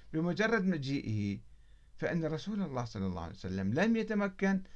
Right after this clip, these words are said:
من القيام بهذا الدور الخيالي، ولا أحد من الأنبياء عليهم السلام، ولا صحابة رسول الله، ولا علي بن أبي طالب الذي هو أفضل من المهدي المزعوم، بل كان عليه السلام مغلوبا على أمره،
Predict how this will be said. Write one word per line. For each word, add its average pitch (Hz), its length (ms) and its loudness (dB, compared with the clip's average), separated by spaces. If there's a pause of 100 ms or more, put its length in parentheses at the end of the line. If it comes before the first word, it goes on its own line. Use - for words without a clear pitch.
(160)
من 156 100 0
القيام 156 480 0
بهذا 139 300 0
الدور 143 340 -2
الخيالي، 101 640 0 (560)
ولا 196 520 4
أحد 165 260 -4
من 143 180 -4
الأنبياء 120 520 -2
عليهم 101 260 -2
السلام، 95 460 -6 (280)
ولا 180 220 4
صحابة 135 500 -2
رسول 101 300 -4
الله، 98 300 -2 (260)
ولا 190 220 6
علي 160 260 2
بن 139 120 -4
أبي 123 200 -2
طالب 110 420 0 (460)
الذي 156 300 2
هو 151 80 2
أفضل 147 440 2
من 117 100 2
المهدي 101 480 0
المزعوم، 101 560 -2 (920)
بل 127 160 0
كان 160 300 2
عليه 127 300 -2
السلام 123 380 -2
مغلوبا 131 500 -2
على 104 160 -6
أمره، 101 520 -6